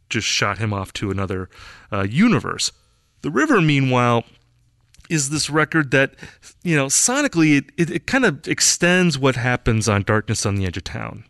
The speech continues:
In a way, you could almost confuse some of the songs that appear on this record for songs that were on Darkness, in part because, you know, a lot of these songs were written around the same time.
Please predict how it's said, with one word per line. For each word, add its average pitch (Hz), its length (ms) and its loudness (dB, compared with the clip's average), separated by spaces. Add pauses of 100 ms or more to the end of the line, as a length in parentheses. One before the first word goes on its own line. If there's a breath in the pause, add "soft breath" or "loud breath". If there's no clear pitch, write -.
(420 loud breath)
In 170 140 0
a 175 40 0
way, 208 360 4
you 160 560 0
could 175 220 0
almost 175 500 2
confuse 143 720 -2
some 127 260 2
of 110 80 2
the 104 80 0
songs 107 400 -2
that 104 140 -4
appear 107 260 -6
on 110 80 -6
this 110 180 -4
record 107 280 -10
for 110 160 -6
songs 104 400 -2
that 104 140 -6
were 110 100 -6
on 101 180 -6
Darkness, - 480 -4 (400 loud breath)
in 165 140 0
part 220 260 -2
because, 185 440 0
you 202 60 0
know, 170 140 2
a 175 40 4
lot 190 120 4
of 190 60 0
these 190 120 2
songs 180 240 2
were 160 100 4
written 160 280 0
around 143 240 4
the 131 60 0
same 135 260 0
time. 151 420 -6